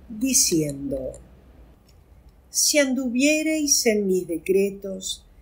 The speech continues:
y guardareis mis mandamientos, y los pusiereis por obra, yo daré vuestra lluvia en su tiempo, y la tierra rendirá sus productos,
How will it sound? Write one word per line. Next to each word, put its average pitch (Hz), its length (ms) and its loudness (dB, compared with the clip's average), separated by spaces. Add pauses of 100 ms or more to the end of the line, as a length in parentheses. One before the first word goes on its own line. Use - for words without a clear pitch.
(220)
y 254 140 -2
guardareis 233 1000 0
mis 185 260 -2
mandamientos, 175 1300 -4 (420)
y 247 140 -4
los 247 180 0
pusiereis 196 840 -4
por 170 280 -8
obra, 208 480 -2 (960)
yo 330 240 2
daré 220 440 4
vuestra 190 500 -6
lluvia 202 540 0
en 190 100 -4
su 165 240 -8
tiempo, 214 680 -6 (520)
y 285 100 0
la 285 200 2
tierra 311 540 -4
rendirá 214 640 0
sus 220 240 -4
productos, 147 1120 -6